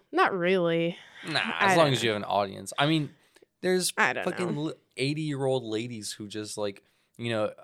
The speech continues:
Speaker 2: all they gotta do is, like, cuss a lot or, you know, actually go out there and do fashion differently than old people do,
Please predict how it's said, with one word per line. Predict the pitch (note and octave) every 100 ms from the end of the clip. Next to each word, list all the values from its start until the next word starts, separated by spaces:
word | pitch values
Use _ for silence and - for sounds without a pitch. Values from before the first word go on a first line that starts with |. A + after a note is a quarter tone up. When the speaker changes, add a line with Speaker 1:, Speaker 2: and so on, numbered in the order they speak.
| -
Speaker 2:
all | A2
they | A#2
gotta | B2 A2+
do | G#2+ A2+ A2
is, | G#2
like, | G2 - _ -
cuss | - A2 -
a | G#2+
lot | G#2 G#2 G#2 G2+
or, | G2+ G2 G2 F#2+ - _ _ -
you | G#2
know, | G2
actually | G2 G2+ - G2+
go | F#2 G#2+
out | G#2
there | G#2 G2+
and | G2
do | G2+
fashion | - G#2 G2+ G2+ - G2 G2 G2
differently | F#2+ G#2 - G2+ G2+
than | G2 G2
old | G2 G2+
people | G2 G2+ -
do, | G2 F#2+ F#2+